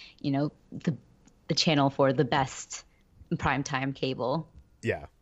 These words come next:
Speaker 2: for sure. Um, and I, I think you also see this with some Netflix shows,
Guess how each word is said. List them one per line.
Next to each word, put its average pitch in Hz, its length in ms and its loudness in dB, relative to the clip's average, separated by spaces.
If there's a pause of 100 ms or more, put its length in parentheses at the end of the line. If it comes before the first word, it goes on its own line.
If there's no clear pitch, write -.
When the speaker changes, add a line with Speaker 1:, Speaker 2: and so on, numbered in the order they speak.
(180)
Speaker 2:
for 110 100 -8
sure. 80 320 -8 (140)
Um, 98 380 -4 (240)
and 196 180 0
I, 190 220 6
I 220 40 10
think 254 160 0
you 214 100 8
also 202 240 6
see 151 60 2
this 156 160 4
with 135 100 0
some 120 220 2
Netflix 113 380 2
shows, 104 500 6